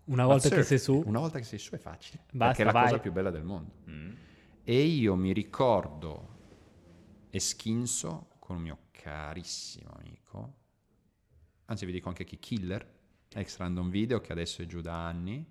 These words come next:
Speaker 2: Eravamo a Eschinso e a un certo punto era, cioè, ondine piccole, erano veramente piccole. Ed eravamo in tre, io, lui e Lele. E, mm, lì c'è un canyon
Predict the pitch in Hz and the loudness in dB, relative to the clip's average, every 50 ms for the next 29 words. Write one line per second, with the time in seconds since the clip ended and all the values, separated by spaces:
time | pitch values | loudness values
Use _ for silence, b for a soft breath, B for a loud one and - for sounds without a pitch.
0 | b b b b b b b b b b b b 123 123 143 131 104 95 98 104 | b b b b b b b b b b b b -2 0 0 0 0 0 -2 -4
1 | - - - - 127 135 135 131 - - - 156 - - - - - _ - 107 | -6 -6 -8 -8 -8 -8 -8 -8 -8 -8 -8 -8 -8 -8 -10 -14 -18 _ -8 -6
2 | 104 101 101 - 117 110 - - - 117 - 143 143 - 151 139 127 - - - | -6 -4 -4 -4 -6 -8 -6 -8 -10 -8 -8 -8 -8 -8 -6 -8 -8 -8 -10 -14
3 | - - 131 139 151 170 165 160 - - - - - 82 87 - _ _ _ _ | -10 -6 -4 -2 -2 -2 -2 -4 -6 -10 -10 -10 -10 -10 -10 -12 _ _ _ _
4 | _ _ _ - 101 107 107 107 113 113 117 120 110 - - - - 78 - - | _ _ _ -12 -8 -6 -4 -4 -4 -4 -2 -4 -4 -6 -8 -12 -14 -16 -18 -18
5 | - 76 76 - - _ _ _ _ _ _ _ _ _ _ _ _ _ _ _ | -20 -20 -20 -20 -20 _ _ _ _ _ _ _ _ _ _ _ _ _ _ _
6 | - 117 131 143 156 160 156 147 - - - 95 87 85 - - 123 120 110 107 | -8 -6 -4 -2 -2 -2 -4 -4 -4 -4 -4 -4 -2 -4 -4 -6 -6 -4 -4 -4
7 | 117 123 120 120 127 135 143 - - 101 90 87 85 82 82 82 90 - - - | -2 -2 -2 -2 -2 -4 -4 -4 -4 -4 -4 -4 -4 -4 -6 -8 -10 -12 -14 -18
8 | - - _ _ _ _ - 117 117 117 117 120 120 120 120 120 120 120 117 117 | -20 -20 _ _ _ _ -10 -8 -6 -4 -4 -4 -4 -4 -4 -6 -6 -6 -6 -6
9 | 117 113 110 110 110 110 104 104 - - - _ _ _ _ _ _ _ _ _ | -6 -6 -6 -6 -8 -8 -10 -12 -16 -20 -20 _ _ _ _ _ _ _ _ _
10 | _ _ _ _ _ - - _ _ _ _ _ _ _ _ _ _ _ _ _ | _ _ _ _ _ -20 -20 _ _ _ _ _ _ _ _ _ _ _ _ _
11 | _ _ _ _ _ _ - 135 175 175 - 117 107 104 - - - 101 82 78 | _ _ _ _ _ _ -6 -6 -6 -4 -2 -2 -2 -2 -2 -4 -6 -6 -4 -4
12 | 80 82 90 95 107 131 151 165 175 | -4 -4 -4 -4 -4 -4 -6 -8 -8